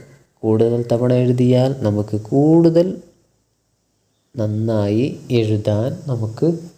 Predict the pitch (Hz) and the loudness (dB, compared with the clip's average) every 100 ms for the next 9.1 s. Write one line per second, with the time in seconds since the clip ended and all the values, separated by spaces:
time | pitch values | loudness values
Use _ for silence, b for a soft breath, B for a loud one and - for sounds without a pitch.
0 | _ _ - 185 131 110 - - - b | _ _ -8 -4 -2 -4 -8 -12 -14 b
1 | b b _ _ _ _ _ _ _ - | b b _ _ _ _ _ _ _ 2
2 | 208 196 175 143 135 131 120 123 123 123 | 4 4 4 2 2 2 2 2 2 2
3 | 117 107 104 110 110 104 - 104 101 101 | 0 0 0 0 0 -2 -4 0 2 0
4 | - - _ _ _ _ _ - 127 104 | -6 -20 _ _ _ _ _ -4 -2 0
5 | 101 98 101 98 98 98 - 98 95 - | 0 0 0 0 0 -2 -2 -2 -2 -2
6 | 95 101 92 90 92 - 110 107 107 - | -4 -2 -2 0 -2 -2 0 2 0 -6
7 | _ _ _ _ _ _ - 127 135 143 | _ _ _ _ _ _ -2 2 2 2
8 | 117 104 95 92 90 90 85 - 87 95 | 0 -4 -4 -6 -4 -4 -4 -6 -2 -2